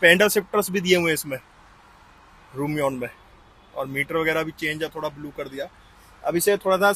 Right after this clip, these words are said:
चला के देखते हैं कि क्या experience रहता है, सीट बेल्ट वगैरह लगा लूँ। ये जो drive करने जा रहे हैं हम, auto variant है, यहाँ देख रहे होगे आप इसका gear lever, बाकी music system वगैरह आप इसमें देख चुके हैं। अब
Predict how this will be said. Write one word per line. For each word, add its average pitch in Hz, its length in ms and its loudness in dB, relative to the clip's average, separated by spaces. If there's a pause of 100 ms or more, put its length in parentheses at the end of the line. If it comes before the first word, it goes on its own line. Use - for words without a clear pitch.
चला 180 260 2
के 202 140 -2
देखते 185 300 -2
हैं 190 100 -4
कि 202 120 -8
क्या 180 200 4
experience 170 460 0
रहता 165 240 2
है, 180 80 0
सीट 160 260 -6
बेल्ट 165 200 2
वगैरह 165 200 2
लगा 156 180 -2
लूँ। 147 120 -6
ये 175 120 2
जो 220 140 8
drive 214 240 10
करने 220 240 4
जा 202 100 8
रहे 220 100 8
हैं 240 60 2
हम, 240 60 -6 (100)
auto 180 320 8
variant 190 420 10
है, 175 80 2 (340)
यहाँ 135 200 -4
देख 135 200 0
रहे 143 80 0
होगे 143 140 0
आप 143 140 0
इसका 143 200 -10
gear 139 200 -4
lever, 143 240 -8 (840)
बाकी 135 380 -8 (300)
music 135 280 -8
system 143 240 -8
वगैरह 147 180 2
आप 151 100 0
इसमें 147 200 -14
देख 147 120 -6
चुके 151 180 -10
हैं। 160 60 -4
अब 165 60 -14